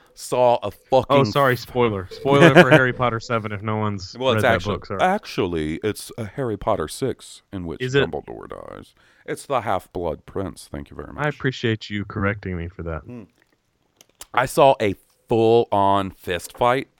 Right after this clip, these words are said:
Speaker 1: at a Walmart in Starkville, Mississippi. I went to Walmart at midnight to pick up that book, and somebody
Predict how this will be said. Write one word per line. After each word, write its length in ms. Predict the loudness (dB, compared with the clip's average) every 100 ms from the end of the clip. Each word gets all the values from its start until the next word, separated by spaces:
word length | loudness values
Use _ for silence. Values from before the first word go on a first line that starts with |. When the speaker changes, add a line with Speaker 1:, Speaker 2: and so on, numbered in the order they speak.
| _ _ -4
Speaker 1:
at 160 | -2
a 60 | -2
Walmart 600 | 0 2 4 2 -4 -4
in 160 | -10 -12
Starkville, 680 | -14 -6 -2 -2 -2 -2 0
Mississippi. 680 | -2 -4 -4 -4 -4 -6 -12 _ _ _ _ _ _ _ _ _ _ _ -4
I 80 | -2
went 220 | -2 -4
to 340 | -4 -4 -4 -8 _ _ _ -6
Walmart 420 | 0 2 2 2 0
at 120 | -4
midnight 520 | -2 -2 -2 -6 -8
to 80 | -14
pick 260 | -10 -6 -2
up 200 | -2 0
that 240 | 0 0
book, 300 | -2 -2 -6 -8
and 180 | -8
somebody 640 | -6 -6 -2 0 0 -4